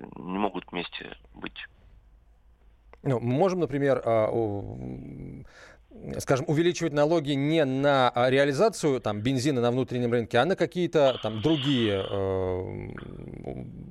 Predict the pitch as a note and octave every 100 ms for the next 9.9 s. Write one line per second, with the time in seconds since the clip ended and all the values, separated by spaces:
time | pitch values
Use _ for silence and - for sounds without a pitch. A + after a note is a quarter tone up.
0 | - - - - - - D3 B2 A2+ C#3+
1 | A#2+ A#2 - A#2 A2 - A#2 - A2 G#2+
2 | F2+ G#2 - - - - - D#2+ B2 C3+
3 | C#3 A#2 G#2+ G2+ - A#2 F#2 - - A2
4 | B2 C#3+ C#3 C3+ C3 B2+ - C#3 C3+ C3
5 | G2 F2+ C3+ A#2+ - - F2+ - B2 A#2
6 | F#2+ F2 F2+ F2+ G2 - F#2 F#2 B2 B2+
7 | F#2 E2 - G2 - - - - - E2+
8 | E2+ - G#2 F2+ - - F#2 F2+ - F2+
9 | F#2+ - - - F2+ G2+ C4 -